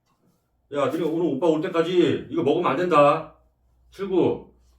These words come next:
알았지? 니네 이거 손대면 오빠가, 이거 손대면 안 돼, 오빠 올 때까지.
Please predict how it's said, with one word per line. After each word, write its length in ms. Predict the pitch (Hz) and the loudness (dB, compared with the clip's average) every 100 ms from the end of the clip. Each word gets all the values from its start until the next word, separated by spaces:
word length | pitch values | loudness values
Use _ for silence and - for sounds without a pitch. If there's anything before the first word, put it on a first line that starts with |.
| - | -8
알았지? 580 | 170 180 165 120 - - _ _ _ _ _ _ _ _ _ _ _ - | -6 0 0 0 -4 -20 _ _ _ _ _ _ _ _ _ _ _ -6
니네 200 | 202 202 | -2 0
이거 100 | 190 | -2
손대면 340 | 214 233 220 | -2 -2 0
오빠가, 540 | 175 196 202 180 - - _ _ _ _ _ _ _ _ _ - - _ _ _ _ _ _ | 0 0 0 0 -2 -16 _ _ _ _ _ _ _ _ _ -20 -20 _ _ _ _ _ _
이거 160 | 156 175 | -10 -6
손대면 280 | 220 226 | -2 -2
안 60 | - | 0
돼, 120 | 185 | 0
오빠 200 | 175 185 | 0 0
올 140 | 170 160 | -2 -4
때까지. 600 | 175 165 180 220 - | -4 -2 0 0 -2